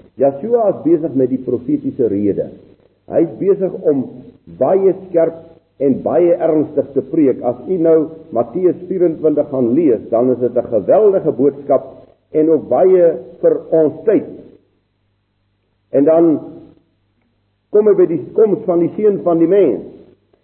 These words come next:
En dan kom daar by hom 'n geweldige oomblik in sy boodskap vanaf vers sesendertig,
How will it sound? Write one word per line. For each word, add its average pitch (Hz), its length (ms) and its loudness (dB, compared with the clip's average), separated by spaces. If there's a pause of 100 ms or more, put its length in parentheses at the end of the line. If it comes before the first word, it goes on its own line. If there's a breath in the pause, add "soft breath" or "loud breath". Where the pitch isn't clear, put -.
En 147 160 2
dan 180 260 2
kom 185 200 2
daar 165 260 2
by 170 140 4
hom 165 140 4
'n 151 80 0
geweldige 160 880 4 (280)
oomblik 190 360 2
in 156 180 2
sy 156 120 2
boodskap 180 640 0
vanaf 143 280 2
vers 143 240 0
sesendertig, 160 760 0